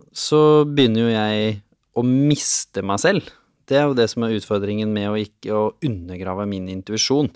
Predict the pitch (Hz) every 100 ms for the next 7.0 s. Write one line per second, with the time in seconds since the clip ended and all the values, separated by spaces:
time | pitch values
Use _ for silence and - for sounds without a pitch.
0 | _ - - - 107 123 107 101 104 113
1 | 107 - 95 101 101 107 98 101 101 98
2 | 101 117 156 131 104 92 101 98 113 110
3 | 98 101 - 113 104 110 107 104 98 101
4 | - - 104 95 98 95 104 117 104 104
5 | 101 104 98 98 - 98 95 95 101 98
6 | - 98 101 104 104 98 101 98 101